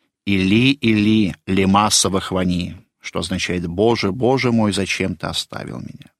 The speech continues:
А вот все остальные слова и речения Господа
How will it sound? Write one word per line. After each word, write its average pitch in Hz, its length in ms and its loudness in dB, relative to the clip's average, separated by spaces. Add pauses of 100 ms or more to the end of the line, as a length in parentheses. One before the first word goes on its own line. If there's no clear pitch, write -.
(720)
А 123 100 4
вот 156 140 2
все 165 320 2
остальные 170 1040 4
слова 135 580 4
и 123 120 2
речения 127 600 4
Господа 110 760 0